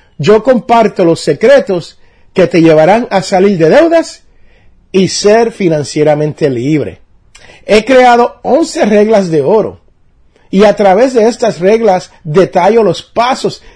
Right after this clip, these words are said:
simples y básicos que les llevarán a la prosperidad financiera. Estas once reglas de oro están basadas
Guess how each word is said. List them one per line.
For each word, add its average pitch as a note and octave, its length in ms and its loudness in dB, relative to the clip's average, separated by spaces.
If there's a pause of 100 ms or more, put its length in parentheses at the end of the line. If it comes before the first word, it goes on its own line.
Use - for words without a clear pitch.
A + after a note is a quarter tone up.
simples F4 840 -4 (280)
y C#4 160 4
básicos D4+ 880 -2 (560)
que - 100 0
les G3+ 160 2
llevarán F#3 540 2 (220)
a F3+ 120 2
la E3 100 2
prosperidad E3 1160 -2 (120)
financiera. C#3+ 840 -4 (960)
Estas D4 480 0
once D4 340 0
reglas A#3+ 400 -2
de B3 80 2
oro F3 400 0 (260)
están A3 480 -2
basadas G3 600 0